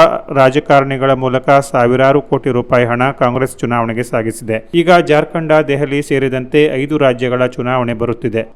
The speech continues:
ಅದಕ್ಕಾಗಿ ಕಾಂಗ್ರೆಸ್ ಸರ್ಕಾರ ಪೆಟ್ರೋಲ್, ಡೀಸೆಲ್ ಬೆಲೆ ಮೂ-, ಮೂರುವರೆ ರೂಪಾಯಿ ಹೆಚ್ಚಿಸಿ ಚುನಾವಣೆಗೆ ಹಣ ಸಂಗ್ರಹಣೆಯಲ್ಲಿ ತೊಡಗಿದೆ.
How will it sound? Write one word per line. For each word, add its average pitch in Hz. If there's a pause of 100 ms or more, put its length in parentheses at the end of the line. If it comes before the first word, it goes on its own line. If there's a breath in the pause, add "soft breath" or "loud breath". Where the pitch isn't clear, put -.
ಅದಕ್ಕಾಗಿ 190
ಕಾಂಗ್ರೆಸ್ 165
ಸರ್ಕಾರ 147
ಪೆಟ್ರೋಲ್, 143
ಡೀಸೆಲ್ 131
ಬೆಲೆ 131
ಮೂ-, 127 (100)
ಮೂರುವರೆ 185
ರೂಪಾಯಿ 160
ಹೆಚ್ಚಿಸಿ 151
ಚುನಾವಣೆಗೆ 139
ಹಣ 139
ಸಂಗ್ರಹಣೆಯಲ್ಲಿ 123
ತೊಡಗಿದೆ. 113